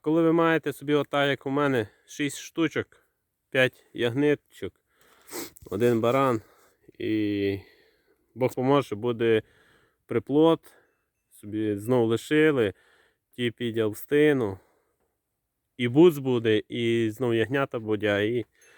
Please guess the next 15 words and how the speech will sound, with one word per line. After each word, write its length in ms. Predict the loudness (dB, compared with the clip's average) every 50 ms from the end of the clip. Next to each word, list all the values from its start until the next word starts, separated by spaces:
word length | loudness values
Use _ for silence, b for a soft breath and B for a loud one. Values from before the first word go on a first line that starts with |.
| b b b b b b b b b
отак 320 | -18 -8 0 0 0 2
будем, 300 | 2 2 2 2 2 0 -2 _ _ _ _ _ _ _
так 160 | -4 -4 -2
будем 200 | 2 2 2 2
крутитися, 580 | 2 -2 -4 -2 0 -2 -2 -2 -6 -12 -10
бо 100 | -10 -8
тому 280 | -8 -6 -4 -2 -2 -4
що 160 | -4 -8 -10
зараз, 560 | -2 2 4 4 4 4 0 -2 -12 -20 -14 -8
ви 140 | -6 -6 -6
самі 260 | -6 -4 -2 -2 0
бачите, 440 | 2 2 2 2 0 -6 -4 -4 -4
всьо, 460 | -4 -6 -4 0 2 4 4 2 0 b b b b b b b
всьо 160 | 0 0 0
хімічне 760 | 4 4 6 8 8 6 6 4 0 -8 -6 -6 -6 -6 -6